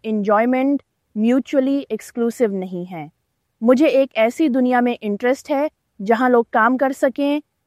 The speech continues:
hiking पे जा सकें, दोस्तों के साथ वक्त बिता सकें, जिम जा सकें, सांस ले सकें,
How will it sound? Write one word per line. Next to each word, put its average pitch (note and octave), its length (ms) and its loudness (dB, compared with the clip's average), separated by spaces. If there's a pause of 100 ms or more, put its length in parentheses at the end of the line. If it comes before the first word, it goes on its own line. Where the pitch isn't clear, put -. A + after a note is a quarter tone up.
hiking B3+ 520 2
पे A3+ 220 2
जा F#3+ 300 2
सकें, B3+ 540 -2 (300)
दोस्तों C4 540 4
के C4+ 160 0
साथ A#3 360 -2
वक्त G#3+ 380 0
बिता G3+ 460 0
सकें, B3+ 520 -2 (320)
जिम A#3+ 360 2
जा A#3 220 4
सकें, A3+ 540 -2 (340)
सांस C#4 520 2
ले A#3 180 2
सकें, A3 540 -2